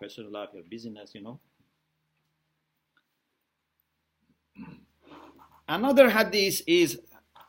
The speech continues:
hadith, uh, seventeen hundred.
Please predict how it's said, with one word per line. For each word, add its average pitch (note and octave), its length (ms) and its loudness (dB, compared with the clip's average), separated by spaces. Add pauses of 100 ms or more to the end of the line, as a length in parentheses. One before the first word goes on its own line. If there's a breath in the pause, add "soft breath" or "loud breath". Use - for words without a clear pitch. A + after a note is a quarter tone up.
hadith, D#3 580 -2 (300)
uh, B2+ 380 -2
seventeen C#3 460 -2
hundred. B2 360 -6